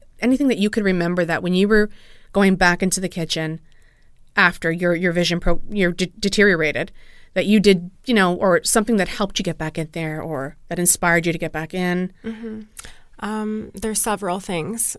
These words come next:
Speaker 2: I think Christine was one of them for sure. I think that season aired about three or four years after my vision loss.
Speaker 1: Mm-hmm.
Speaker 2: So that was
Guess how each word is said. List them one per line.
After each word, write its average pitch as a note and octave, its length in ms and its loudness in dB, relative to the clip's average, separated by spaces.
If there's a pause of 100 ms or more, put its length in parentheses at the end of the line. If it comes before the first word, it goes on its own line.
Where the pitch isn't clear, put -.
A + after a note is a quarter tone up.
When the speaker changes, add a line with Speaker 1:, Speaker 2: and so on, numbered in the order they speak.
Speaker 2:
I G#3+ 100 -4
think A#3 380 -2 (120)
Christine A3+ 440 -2
was A3 180 -2
one G3+ 140 -4
of G3 100 -4
them A3 180 -6
for G#3+ 180 -10
sure. G3+ 520 -4 (100)
I G#3 80 -8
think A#3+ 440 -6
that G3+ 300 -6 (220)
season A3 460 -2
aired G3+ 300 -2
about F#3+ 240 -4
three G#3+ 340 -4
or A3+ 80 -4
four A3 280 -4
years A#3 360 -2
after B3+ 280 -6
my C4 160 -6
vision C4+ 380 -8
loss. C#4+ 380 -2
Speaker 1:
Mm-hmm. F3+ 160 -6 (260)
Speaker 2:
So - 200 -2
that A#3+ 240 0
was B3+ 380 0